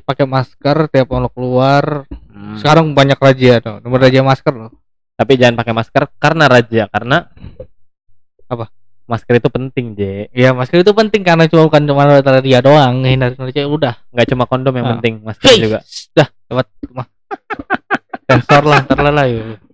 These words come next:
Speaker 2: Itu
Speaker 1: Ya.
Speaker 2: enggak dong, itu,
Speaker 1: <laughs>
Speaker 2: itu kan edukatif,
Speaker 1: Ya,
Speaker 2: coy.
Speaker 1: itu aman, itu aman, itu bener.
Speaker 2: J, J,
Speaker 1: edukatif.
Speaker 2: hari ini kita mau bahas apa nih, J?
Speaker 1: Kita, eh, ngepet. Tapi kita, gua mau ngasih tau informasi penting dulu nih, Dit.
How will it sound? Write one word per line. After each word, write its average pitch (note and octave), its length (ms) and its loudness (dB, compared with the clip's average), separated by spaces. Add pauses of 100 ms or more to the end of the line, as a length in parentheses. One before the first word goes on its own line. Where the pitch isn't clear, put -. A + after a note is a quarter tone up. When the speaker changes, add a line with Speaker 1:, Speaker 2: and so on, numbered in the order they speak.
(300)
Speaker 2:
Itu E3 240 -2
Speaker 1:
Ya. G#3 100 0
Speaker 2:
enggak F3+ 260 4
dong, C#3 360 2
itu, F3+ 180 -8
Speaker 1:
<laughs> F3+ 420 2
Speaker 2:
itu F#3+ 80 -4
kan C4 200 -2
edukatif, G#3 680 -2
Speaker 1:
Ya, C3 240 4
Speaker 2:
coy. B2+ 140 4
Speaker 1:
itu D#3+ 120 2
aman, C#3 360 4
itu D3 160 2
aman, E3 240 6
itu G#3+ 180 6 (140)
bener. C3+ 420 2 (340)
Speaker 2:
J, - 80 -20
J, - 20 6 (100)
Speaker 1:
edukatif. D3+ 300 4 (760)
Speaker 2:
hari C#3+ 220 2
ini F#3 100 2
kita G3 180 -2
mau F#3 140 0
bahas C#3 180 4
apa D3+ 160 -2
nih, C#3 160 -4
J? A2+ 120 -6
Speaker 1:
Kita, C3+ 140 -4 (420)
eh, D#3+ 320 0
ngepet. B2 580 -4 (1200)
Tapi - 200 -2
kita, D4+ 260 2
gua G#3 180 0
mau C#4 160 0
ngasih F3+ 240 2
tau D3+ 120 2
informasi D#3+ 520 0
penting E3+ 380 -6
dulu B3+ 260 6
nih, G3+ 160 2
Dit. C#3 160 -4